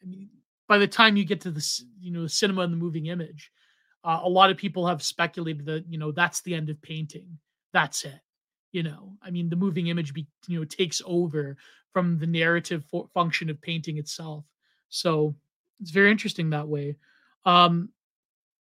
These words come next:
one thing that I, I wanted to ask you, uh, before you get into spicier topics, uh, and by the way, at the time of recording this, this very day, I don't know if you've been browsing Twitter while we were talking, but I just saw my notifications.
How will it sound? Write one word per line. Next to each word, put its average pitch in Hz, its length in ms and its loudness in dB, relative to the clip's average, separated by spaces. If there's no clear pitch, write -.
one 262 380 10
thing 269 280 4
that 220 120 6
I, 202 260 6
I 190 120 -4
wanted 202 340 2
to 175 120 -8
ask 170 440 -2
you, 147 260 -6
uh, 160 200 -2
before 160 280 -2
you 185 80 2
get 180 100 2
into 170 160 0
spicier 175 360 -2
topics, 151 600 -4
uh, 175 340 8
and 208 100 4
by 262 160 12
the 240 120 4
way, 208 340 2
at 180 120 -12
the 202 80 -14
time 285 220 2
of 233 80 0
recording 208 380 -2
this, 156 160 -8
this 175 160 -8
very 226 400 4
day, 175 240 -2
I - 40 0
don't 196 80 -2
know 247 120 2
if 240 120 -8
you've 190 240 -4
been 180 180 -6
browsing 170 440 -2
Twitter 165 420 -6
while 175 140 2
we 175 120 0
were 165 100 -6
talking, 170 640 -6
but 196 120 6
I 190 60 8
just 180 240 2
saw 220 140 6
my 196 120 0
notifications. 165 960 -6